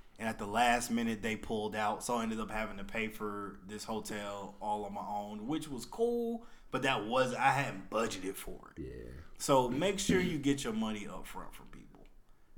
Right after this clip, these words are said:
Speaker 1: because, yeah, people will back out for reasons valid or otherwise.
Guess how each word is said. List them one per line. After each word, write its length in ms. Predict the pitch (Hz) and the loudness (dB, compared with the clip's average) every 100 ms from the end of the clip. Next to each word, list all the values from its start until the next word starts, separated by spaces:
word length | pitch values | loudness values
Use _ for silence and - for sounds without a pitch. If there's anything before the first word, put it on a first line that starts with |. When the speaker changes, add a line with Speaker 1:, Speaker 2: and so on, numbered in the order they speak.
| - - | -20 -16
Speaker 1:
because, 800 | 180 - 117 110 107 104 98 - - | -12 -6 -2 -2 -4 -6 -10 -12 -12
yeah, 120 | 90 - | -14 -10
people 260 | 127 127 117 | -6 -4 0
will 180 | 113 110 | 2 2
back 320 | 104 104 113 | 2 0 0
out 260 | 104 104 | -2 -2
for 120 | - 113 | -2 0
reasons 420 | 110 117 110 101 | 2 0 -2 -4
valid 420 | 98 110 107 107 | -2 0 0 -2
or 120 | 104 | -4
otherwise. 680 | 101 101 98 101 98 98 98 | -4 -4 -4 -2 -2 -4 -8